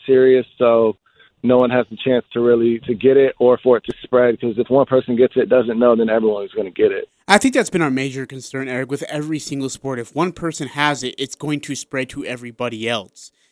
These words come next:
Speaker 2: especially on the field or on the court. I think that is a concern, especially as you heard Snell say. I've heard base-, in fact, Trout actually came out and said, "Look,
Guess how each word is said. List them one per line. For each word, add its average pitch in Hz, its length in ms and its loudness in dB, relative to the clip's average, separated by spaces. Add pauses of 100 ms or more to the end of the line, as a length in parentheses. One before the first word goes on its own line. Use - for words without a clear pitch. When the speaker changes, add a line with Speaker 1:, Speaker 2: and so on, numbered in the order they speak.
(140)
Speaker 2:
especially 165 640 -2
on 147 120 -4
the 147 60 -6
field 120 360 -8
or 120 80 -8
on 117 140 -8
the 120 80 -8
court. 180 380 -2 (380)
I 127 100 -6
think 143 300 -10
that 147 220 2
is 151 120 -4
a 147 60 -6
concern, 139 380 -8
especially 139 380 -6
as 123 100 -6
you 123 80 -6
heard 131 160 -8
Snell 131 260 -8
say. 120 280 -4 (220)
I've 135 140 -8
heard 151 160 -2
base-, 147 240 -2
in 151 160 -10
fact, 135 260 -6
Trout 151 300 -4
actually 131 300 -8
came 131 180 -6
out 127 120 -6
and 123 100 -10
said, 123 240 -6
"Look, 151 200 -4